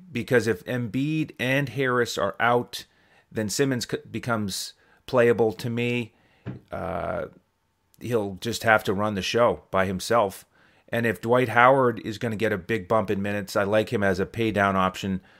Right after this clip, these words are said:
at center on both sites. Uh, probably a little bit more on DraftKings where you can play two, but in play on FanDuel, I don't think I'll go to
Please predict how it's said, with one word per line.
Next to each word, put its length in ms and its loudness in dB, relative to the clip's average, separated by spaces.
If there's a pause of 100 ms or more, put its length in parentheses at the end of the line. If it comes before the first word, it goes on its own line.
(300)
at 160 -2
center 400 2
on 100 0
both 240 -2
sites. 640 0 (580)
Uh, 360 -2
probably 300 4
a 60 0
little 260 2
bit 120 2
more 240 2
on 80 0
DraftKings 560 4
where 100 -2
you 80 -2
can 160 -4
play 240 0
two, 540 0 (800)
but 460 2 (200)
in 240 4
play 320 8
on 220 2
FanDuel, 600 0 (840)
I 40 0
don't 220 2
think 380 0
I'll 140 8
go 300 6
to 600 -2